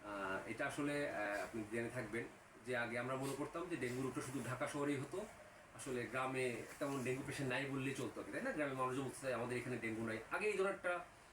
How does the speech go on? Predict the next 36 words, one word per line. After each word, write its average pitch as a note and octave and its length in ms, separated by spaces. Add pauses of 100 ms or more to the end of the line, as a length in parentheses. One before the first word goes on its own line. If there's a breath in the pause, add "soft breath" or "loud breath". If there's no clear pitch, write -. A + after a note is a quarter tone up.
(100)
আহ, A2 180 (160)
প্রথা D3 340
ছিল A#2+ 280
আর G2 60 (100)
কি G#2 100
actually। - 300 (500)
কিন্তু D#3 160
আসলে F#3 520 (100)
যত D3+ 360
দিন D3 220
যাচ্ছে, B2+ 500 (360)
আহ, A2 200
এখন E3 380
কিন্তু F3 260
আপনার C#3 340 (260)
দিন D#3 240
দিন C#3 280 (540)
গ্রামে, C#3+ 520 (480)
শহরে E3 200
তো A#3+ 100
আছেই, C#3+ 400 (320)
গ্রামে D3 280
এটা E3 180 (100)
প্রচুর F3 320
পরিমাণে E3+ 320 (100)
ডেঙ্গু B2 220
রোগী C#3 280 (680)
আমরা A#2+ 240
পাচ্ছি। - 320
আহ, - 1040
আমি B2+ 160
যদি D3+ 120
আপনাকে, D#3 440
আহ, G#2 560
একটা, A2+ 360
আহ, - 280